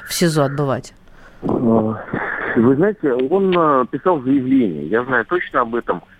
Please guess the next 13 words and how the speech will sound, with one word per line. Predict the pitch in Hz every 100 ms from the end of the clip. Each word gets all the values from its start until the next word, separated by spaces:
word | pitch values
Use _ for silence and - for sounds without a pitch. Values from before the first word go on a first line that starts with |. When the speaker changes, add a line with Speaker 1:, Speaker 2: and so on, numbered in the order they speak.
| - - - - - -
Speaker 2:
на | 104
то, | 101 175 -
чтобы | 104 104 104
остаться | - 113 110 - 104 90
отбывать | 85 90 113 104
наказание | 98 - 107 180 196 - _ _ _ _
в, | 139
м, | 123 107 98 101
отряде | 98 101 139 131
хозяйственного | - 110 135 - 104
обеспечения, | 101 - 123 - 127 92 76
так | -
называемом. | 85 76 82 76 67 69